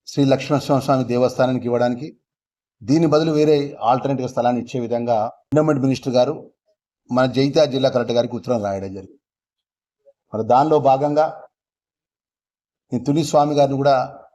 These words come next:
నేను అడగడం జరిగింది ఫోన్ ద్వారా. నాకేమో ఎమ్మెల్యే గారు నాకేమీ అభ్యంతరం ఏం లేదు, ఆ స్థలం బదులు నాకేదైతే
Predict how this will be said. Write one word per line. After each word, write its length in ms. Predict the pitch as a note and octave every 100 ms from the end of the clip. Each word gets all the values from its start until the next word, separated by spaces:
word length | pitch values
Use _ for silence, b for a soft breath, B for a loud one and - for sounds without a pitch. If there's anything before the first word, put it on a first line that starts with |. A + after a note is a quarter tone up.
| _ _
నేను 260 | B2 B2+ B2+ A#2+ B2 - _
అడగడం 260 | B2 C#3 B2
జరిగింది 280 | A#2 A2 -
ఫోన్ 160 | A2+ G#2
ద్వారా. 220 | F#2+ - - _ _ _ _ _ _ _ _ _
నాకేమో 480 | G#2 C3+ C3+ E3+ E3+ D#3+
ఎమ్మెల్యే 280 | C3+ C#3+ D3
గారు 140 | C#3+
నాకేమీ 340 | C#3 C3 C3 B2+
అభ్యంతరం 360 | A#2 A#2+ A#2+ A2+
ఏం 60 | G#2+
లేదు, 220 | A2 B2+ G3+ _ _ _ _ _ _ _ _ _ _ _ _ _ -
ఆ 100 | G#2
స్థలం 300 | - A#2+ D#3
బదులు 260 | D3+ D#3+ E3+ B2 - _ _ _ _ _ _ _ _ _ _ _ -
నాకేదైతే 480 | A2 B2+ C#3 C#3+